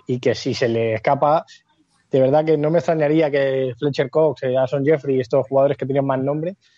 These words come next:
se empiecen a ir y, hombre, Carson Wentz no lo van a soltar, pero sí que no va a tener un contratazo, eh, un segundo contratazo, porque es imposible confiar en que no se lesione y más si te hacen ocho sacks por partido. Es que es, está todo muy negro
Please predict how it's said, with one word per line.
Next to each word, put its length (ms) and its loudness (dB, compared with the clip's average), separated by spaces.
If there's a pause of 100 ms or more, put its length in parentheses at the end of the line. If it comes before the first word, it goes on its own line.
(140)
se 160 -2
empiecen 360 0
a 80 2
ir 320 2
y, 380 0
hombre, 240 0
Carson 240 0
Wentz 180 2
no 80 4
lo 120 4
van 160 2
a 40 -2
soltar, 400 0 (420)
pero 220 -2
sí 180 -2
que 140 0
no 220 2
va 80 2
a 40 -2
tener 340 -2 (480)
un 220 0
contratazo, 1120 0 (500)
eh, 180 -8
un 120 0
segundo 320 0
contratazo, 500 0
porque 260 -4
es 120 -4
imposible 520 -2
confiar 360 0
en 80 -6
que 100 -2
no 120 0
se 100 0
lesione 360 0
y 60 0
más 340 -2
si 160 -2
te 80 0
hacen 220 0
ocho 220 -2
sacks 260 -4
por 160 -4
partido. 380 -4
Es 40 -12
que 180 -2 (800)
es, 140 -6 (200)
está 440 -2
todo 180 0
muy 140 0
negro 300 0